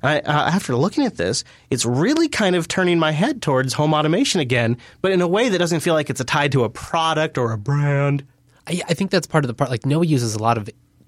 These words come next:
Speaker 2: interesting things, and I think that he's a very cool, it's almost like an analog approach, but it does necessarily involve a certain amount of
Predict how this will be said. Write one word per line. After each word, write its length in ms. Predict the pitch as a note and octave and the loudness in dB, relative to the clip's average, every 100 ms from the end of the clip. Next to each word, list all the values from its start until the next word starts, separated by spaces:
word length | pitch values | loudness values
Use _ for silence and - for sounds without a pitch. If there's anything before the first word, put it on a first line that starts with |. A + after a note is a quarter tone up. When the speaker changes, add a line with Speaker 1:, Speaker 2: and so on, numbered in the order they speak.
| _ | _
Speaker 2:
interesting 420 | D#3 D3 D3+ - A2 | -2 0 -2 -2 -4
things, 300 | A2 A2+ - | -4 -4 -4
and 160 | A#2 | -4
I 20 | |
think 220 | A2+ C#3 - | -2 -4 -4
that 80 | |
he's 140 | A#2+ A2 | -4 -4
a 60 | |
very 280 | G2+ A#2+ A#2+ | 0 0 0
cool, 440 | - - B2 A2+ A2+ - - | -4 -6 -2 -2 -4 -14 -18
it's 100 | - | -4
almost 180 | C4 A3 | -2 0
like 120 | C3+ | -2
an 60 | B2 | -2
analog 520 | B2 C3+ C#3 G#2+ G#2 | 0 2 2 0 -2
approach, 480 | G2+ - E3+ - - - - | -6 -2 -2 -4 -12 -12 -2
but 120 | A#2+ | -2
it 120 | A#2 | 0
does 280 | C#3 C#3 B2 | 2 2 2
necessarily 680 | A#2+ A#2 A2+ B2+ A#2 A2+ A2+ | -2 -2 -2 0 2 0 -2
involve 460 | A2 G#2+ G#2+ G#2 | -4 -4 -4 -6
a 80 | A2 | -4
certain 220 | - A2+ | -4 -2
amount 180 | G#2+ | -2
of 80 | G#2 | -6